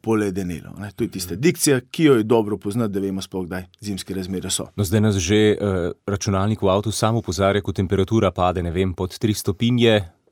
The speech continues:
Speaker 2: ali pa ne vem, kako je nastavljeno, da se pokaže tista snežinka, pomeni,
Speaker 1: Ja.
Speaker 2: ja, temperatura so že take, da so tla oziroma cestišče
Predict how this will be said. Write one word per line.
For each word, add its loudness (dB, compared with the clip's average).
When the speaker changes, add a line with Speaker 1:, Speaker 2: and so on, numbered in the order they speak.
Speaker 2:
ali -8
pa -10
ne -6
vem, -4
kako -8
je -2
nastavljeno, 0
da 0
se -2
pokaže -2
tista -2
snežinka, 2
pomeni, 0
Speaker 1:
Ja. 2
Speaker 2:
ja, -2
temperatura -2
so -6
že -4
take, 0
da -6
so -6
tla 0
oziroma -4
cestišče -4